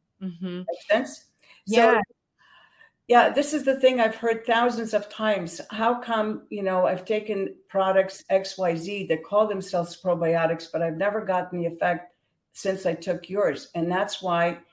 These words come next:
Speaker 2: at seventy-four, I'm still working because I feel as the person who introduced this whole category, I have a fiduciary obligation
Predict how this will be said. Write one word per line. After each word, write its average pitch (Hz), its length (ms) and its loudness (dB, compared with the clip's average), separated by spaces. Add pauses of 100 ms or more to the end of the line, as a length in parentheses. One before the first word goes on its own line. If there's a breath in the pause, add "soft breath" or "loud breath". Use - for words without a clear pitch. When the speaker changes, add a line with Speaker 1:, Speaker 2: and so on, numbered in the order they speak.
(220 soft breath)
Speaker 2:
at 170 100 -4
seventy-four, 202 1080 2
I'm 170 120 -2
still 196 320 -2
working 175 540 -2
because 170 440 -2
I 165 80 2
feel 175 640 0 (420 soft breath)
as 208 540 2
the 180 140 -2
person 220 460 -2
who 175 180 -6
introduced 214 580 -4
this 208 160 -8
whole 185 260 -4
category, 165 800 0 (360 soft breath)
I 208 140 2
have 247 220 2
a 208 260 4
fiduciary 196 640 -2
obligation 170 840 0